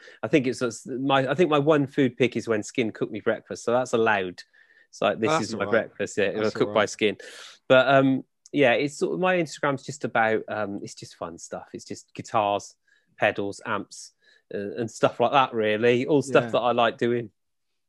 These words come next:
Speaker 2: Excellent, man. And also, just quickly, we ha-, I have to mention this. I was gonna mention it, had a little note to talk about it,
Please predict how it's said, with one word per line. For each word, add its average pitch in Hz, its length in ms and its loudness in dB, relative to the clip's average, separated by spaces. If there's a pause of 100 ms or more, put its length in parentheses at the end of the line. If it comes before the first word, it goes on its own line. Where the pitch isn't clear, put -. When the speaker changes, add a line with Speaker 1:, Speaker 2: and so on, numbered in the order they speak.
(100)
Speaker 2:
Excellent, 131 380 -6
man. 117 300 -4
And 160 100 4
also, 143 380 4
just 147 240 -2
quickly, 147 340 2
we 107 100 -2
ha-, 147 240 -2
I 135 120 -8
have 156 220 0
to 143 60 -2
mention 139 300 0
this. 120 140 -4
I - 20 2
was 131 100 0
gonna 180 200 4
mention 143 280 0
it, 110 160 -6 (220)
had 156 160 2
a 165 60 4
little 151 200 2
note 151 320 4
to 131 120 -12
talk - 260 0
about 104 220 -8
it, - 100 -14